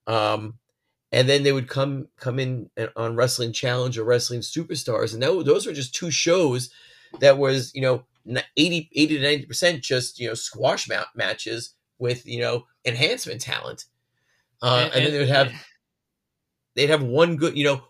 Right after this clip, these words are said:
Speaker 1: one match with, like, for the Intercontinental title every couple of weeks.
Speaker 2: And speaking of, uh,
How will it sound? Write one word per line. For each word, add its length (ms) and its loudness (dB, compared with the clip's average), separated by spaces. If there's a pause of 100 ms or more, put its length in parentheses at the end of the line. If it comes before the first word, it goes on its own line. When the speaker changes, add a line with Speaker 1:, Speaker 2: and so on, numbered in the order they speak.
Speaker 1:
one 340 4
match 560 -2 (100)
with, 120 0
like, 240 2
for 100 -4
the 140 0
Intercontinental 680 -2
title 420 0
every 240 0
couple 300 -2
of 60 -6
weeks. 440 -10 (480)
Speaker 2:
And 100 -8
speaking 480 -6
of, 320 -2
uh, 380 -4